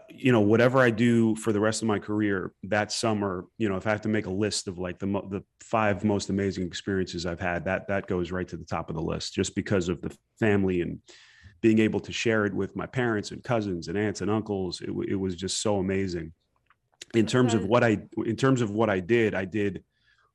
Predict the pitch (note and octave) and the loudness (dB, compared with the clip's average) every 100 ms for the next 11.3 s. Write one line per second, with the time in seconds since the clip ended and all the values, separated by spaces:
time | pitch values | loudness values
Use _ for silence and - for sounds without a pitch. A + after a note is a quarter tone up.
0 | - C3 C3 B2 A#2+ A#2 A2 F#2+ F2+ F#2 | 2 4 4 2 0 -2 -2 -6 -8 -10
1 | F2 F#2 G#2+ G#2 G2+ B2 A#2+ G#2 A2+ - | -4 -4 0 0 2 4 4 4 2 2
2 | B2 - G2 F#2+ G#2 G#2 A2+ G2+ A#2 A#2 | -4 -2 -2 -2 -4 -2 -2 0 -2 -2
3 | - G#2+ G2+ G2+ - A#2 G#2+ G2 G2 G2 | -4 -4 -4 -6 -4 -2 -2 -4 -6 -8
4 | F#2 G#2 G#2 G#2 F#2+ G#2+ G#2+ - _ F#2+ | -6 -2 -2 -2 -2 -2 -2 -8 _ -10
5 | - - _ _ _ _ G#2 A2+ A#2+ A#2 | -8 -12 _ _ _ _ -2 2 4 4
6 | G2 A2 B2+ A#2 A2 G2+ - C3 A2+ - | 2 0 0 2 0 -2 -6 -4 -4 -2
7 | A#2 G2+ E2 - G2 F#2 G2 F#2+ - A#2 | -2 -2 -6 -8 -10 -8 -6 -6 -2 0
8 | G#2 F2 - F2 D#2 - A2 F#2+ F2 - | 0 -2 -6 -8 -6 -4 0 0 -2 -10
9 | - - - - - A2+ - C3+ C3+ A#2+ | -20 -20 -20 -12 0 2 4 4 6 4
10 | B2+ - A#2+ G#2 A2 G#2 G#2+ G#2+ G2+ G2+ | 4 2 2 2 0 0 0 0 0 0
11 | G2+ F#2+ F#2 | 0 0 -4